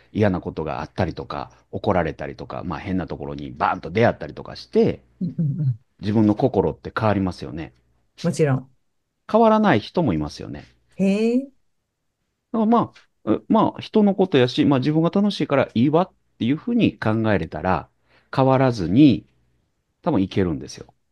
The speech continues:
Speaker 2: うんうんうんうん。
Speaker 1: で、心が先って先ほど言ったのは、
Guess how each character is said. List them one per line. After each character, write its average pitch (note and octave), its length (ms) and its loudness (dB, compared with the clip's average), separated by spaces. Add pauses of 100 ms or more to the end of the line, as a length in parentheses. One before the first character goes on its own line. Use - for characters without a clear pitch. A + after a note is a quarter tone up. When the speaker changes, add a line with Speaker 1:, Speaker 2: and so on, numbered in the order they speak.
(100)
Speaker 2:
う G3+ 80 -4
ん F3 180 -2
う E3+ 60 0
ん D#3 180 -4
う D#3 60 -2
ん C#3 180 -4
う D#3+ 60 -2
ん。 C#3 260 -4 (440)
Speaker 1:
で、 A3+ 240 2 (180)
心 G#3+ 320 4
が A2 80 4
先 C3 260 -2
っ - 40 -14
て F2 100 -8
先 F#2 160 -4
ほ F#2+ 60 2
ど F2 60 0
言 F#2 100 2
っ - 20 -2
た - 160 -4
の C#2+ 140 -8
は、 F2 280 0